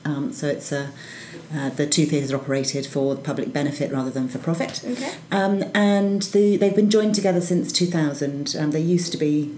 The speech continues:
Speaker 1: two separate theatres, and then they were joined together at that point so that they could support each other rather than competing for audiences and artists and funding, that they could actually support each other and pro-, be programmed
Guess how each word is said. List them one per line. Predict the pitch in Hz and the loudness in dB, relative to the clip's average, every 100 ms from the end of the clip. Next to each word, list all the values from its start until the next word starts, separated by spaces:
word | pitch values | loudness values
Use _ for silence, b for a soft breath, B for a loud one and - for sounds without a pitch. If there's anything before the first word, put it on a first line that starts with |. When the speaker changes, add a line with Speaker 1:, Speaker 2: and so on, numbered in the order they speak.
| - - | -8 -4
Speaker 1:
two | 151 | -2
separate | 143 143 143 135 | -2 -4 -4 -4
theatres, | 139 127 131 127 | -4 -4 -4 -4
and | |
then | 139 | -2
they | 139 | -2
were | 143 | 0
joined | 156 147 147 | 2 0 0
together | - 139 | -2 -2
at | 139 - | -2 -2
that | 139 | -6
point | - 139 117 | -4 -2 -2
so | - 139 | -2 -4
that | 131 | -2
they | 139 | -4
could | 135 143 135 - B B B | -4 -4 -4 -6 B B B
support | - - 156 147 | -6 0 0 2
each | 135 - | -2 -2
other | 127 127 | -4 -4
rather | 135 135 | -4 -2
than | 131 | -4
competing | 131 - 139 139 135 | -4 -6 -4 -2 -2
for | 123 | -2
audiences | 131 131 127 - 131 120 | 0 0 0 0 -2 -2
and | 120 | 0
artists | 127 120 120 120 - - | -2 -2 -4 -6 -8 -4
and | 113 | -4
funding, | 139 135 131 127 123 | 0 0 0 -2 -4
that | 123 | -4
they | 123 | -6
could | - | -6
actually | 127 - 123 B B B B B | -4 -4 -4 B B B B B
support | - - 143 135 | -4 0 0 0
each | - | -2
other | 135 127 | -4 -4
and | 123 | -4
pro-, | 139 | -2
be | 131 | -2
programmed | 135 143 135 131 127 | -2 -2 0 0 0